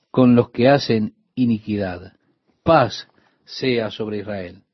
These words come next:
Vemos nuevamente el recuerdo de los problemas de las ciudades donde ellos habían estado viviendo. Mirando nuevamente a ese momento de llegar a estar en el lugar de la presencia, de la conciencia de la presencia de Dios.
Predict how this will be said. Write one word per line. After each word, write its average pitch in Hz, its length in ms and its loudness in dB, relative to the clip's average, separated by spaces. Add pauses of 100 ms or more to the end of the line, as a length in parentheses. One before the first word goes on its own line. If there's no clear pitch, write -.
(520)
Vemos 170 260 2
nuevamente 143 640 2 (720)
el 123 140 0
recuerdo 147 500 6
de 131 120 6
los 120 120 2
problemas 143 540 2
de 117 100 0
las 107 120 -4
ciudades 123 520 2
donde 110 240 -2
ellos 123 260 -2
habían 113 220 -2
estado 127 260 -2
viviendo. 131 600 0 (1000)
Mirando 151 380 6
nuevamente 165 460 4
a - 20 6
ese 139 180 2
momento 156 500 4
de 104 100 0
llegar 123 520 0 (560)
a 104 380 -8
estar - 260 -6
en 147 80 -2
el 120 100 -2
lugar 131 340 2
de 120 100 4
la 110 160 2
presencia, 107 840 -2
de 104 200 -8
la 113 280 -6
conciencia 120 640 -4
de 107 80 -2
la 110 100 -2
presencia 151 460 -4
de 180 120 2
Dios. 147 500 0